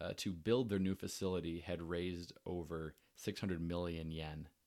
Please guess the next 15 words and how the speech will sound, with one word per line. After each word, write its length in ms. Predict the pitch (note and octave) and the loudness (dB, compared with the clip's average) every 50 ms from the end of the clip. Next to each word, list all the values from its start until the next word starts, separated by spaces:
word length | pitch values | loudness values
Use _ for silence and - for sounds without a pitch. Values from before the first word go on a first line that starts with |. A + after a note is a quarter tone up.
| _ _ - | _ _ -4
And 160 | F#2+ F#2+ F2+ | -2 0 4
then 200 | F2+ F#2+ F#2 F#2 | 4 4 4 6
once 200 | F#2 F#2+ G2 - | 4 4 4 4
they 140 | - F#2 F#2 | 4 2 2
hit 200 | F#2 G2+ - - | 2 2 2 2
that 160 | F#2 F2+ - | 2 2 2
target, 520 | - - F2+ F2 E2+ D#2+ E2 D#2+ - - - _ _ _ _ _ _ _ _ _ _ _ _ _ _ _ - | 2 2 2 2 2 2 2 0 0 -4 -10 _ _ _ _ _ _ _ _ _ _ _ _ _ _ _ -10
uh, 100 | G2+ - - - - | -8 -8 -8 -8 -2
Fukunaga 800 | - A2+ G#2+ - F#2+ F2 F2 E2+ E2+ E2+ E2+ E2+ E2 E2 D#2 D#2 - - _ _ | 0 0 2 2 2 2 2 2 2 2 2 2 2 0 0 -4 -8 -14 _ _
would 140 | - F#2+ E2 | -2 -2 2
give 180 | D#2 F#2+ F2 D#2+ | 2 2 2 4
them 140 | E2+ E2 E2+ | 2 2 2
an 100 | E2 F#2+ | 0 2
even 300 | A2 F#2+ F2+ D2+ E2+ D#2 | 2 2 2 2 0 -2
harder 640 | - - - - F2 E2+ D#2+ E2 D2+ D2+ D2+ F2+ | -4 -2 0 2 4 4 4 4 2 0 -2 -6